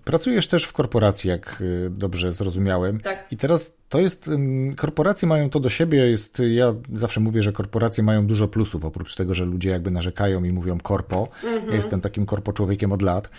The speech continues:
Speaker 2: Mhm.
Speaker 1: Ym, ale jeżeli w takiej korporacji przedstawi się argumenty nie do zbicia, czyli na przykład poprzez wprowadzenie takiego body movement, czy, czy innej jakby aktywności, o której rozmawiamy,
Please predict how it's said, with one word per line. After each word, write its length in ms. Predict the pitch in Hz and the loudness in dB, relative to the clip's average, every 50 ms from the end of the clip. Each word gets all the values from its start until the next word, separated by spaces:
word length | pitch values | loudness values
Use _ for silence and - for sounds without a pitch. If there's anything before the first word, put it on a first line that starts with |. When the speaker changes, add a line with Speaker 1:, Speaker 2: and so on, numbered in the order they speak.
| - | -14
Speaker 2:
Mhm. 260 | 220 190 220 208 220 233 - | -12 -10 -10 -10 -10 -6 -2
Speaker 1:
Ym, 480 | 117 113 110 110 110 107 110 113 131 - _ _ - | 0 2 2 2 2 2 2 0 -2 -6 _ _ -4
ale 260 | - 120 127 127 135 131 - _ _ _ _ - - | 0 4 4 4 4 2 -2 _ _ _ _ -6 -2
jeżeli 340 | 135 120 110 143 156 165 | 0 2 2 4 2 2
w 60 | 151 156 | 2 0
takiej 260 | - 151 - 160 139 | -2 -2 0 0 0
korporacji 640 | - 151 - - 131 120 101 85 78 - - 82 | 0 0 0 2 2 2 2 0 -2 -4 -8 -8
przedstawi 500 | - - 107 104 - - - 170 202 208 | -6 -6 -6 -6 -4 -2 0 0 0 0
się 180 | 175 - 170 - | -2 -2 -2 -2
argumenty 640 | 131 127 123 127 123 123 120 117 110 - 98 92 | -2 -2 0 2 2 2 2 2 0 0 0 0
nie 200 | 87 98 117 196 | 0 0 0 0
do 120 | 202 208 175 | 0 0 0
zbicia, 540 | 143 147 127 98 - - 78 73 - - - _ | -2 -2 -4 -4 -4 -4 -6 -6 -6 -8 -14 _
czyli 240 | - 226 226 220 202 | -6 -2 0 2 2
na 100 | 185 170 | 2 2
przykład 520 | 139 - 135 117 - - 82 78 - - | 2 0 -4 -4 -4 -4 -6 -6 -8 -10
poprzez 460 | - - 160 165 165 - - 147 135 | -6 -2 0 0 0 0 -2 -2 -4
wprowadzenie 560 | - - - 131 120 120 113 113 139 135 117 104 | -4 -2 -2 0 2 2 2 2 2 2 0 0
takiego 340 | 117 107 - 113 107 113 | -2 -2 -4 -4 -4 -2
body 240 | 107 - 123 110 113 | 0 0 2 2 2
movement, 600 | 107 107 113 113 107 92 107 95 85 85 82 - | 4 4 4 4 4 2 0 -2 -4 -6 -10 -10
czy, 180 | - - 98 90 | -8 -6 -6 -6
czy 200 | - - 107 104 | -4 -2 -2 0
innej 340 | 107 104 104 110 117 104 98 | 0 0 0 2 2 2 2
jakby 300 | 95 95 95 95 101 95 | 2 0 0 -2 -2 -2
aktywności, 560 | 87 - - 92 101 107 104 101 - - 87 | -2 -2 -4 -2 0 0 0 0 -2 -4 -6
o 60 | 80 | -6
której 280 | - - 95 90 87 85 | -6 -6 -4 -4 -4 -4
rozmawiamy, 520 | 90 92 92 87 85 101 101 87 82 78 | -4 -4 -4 -2 0 0 -2 -2 -4 -8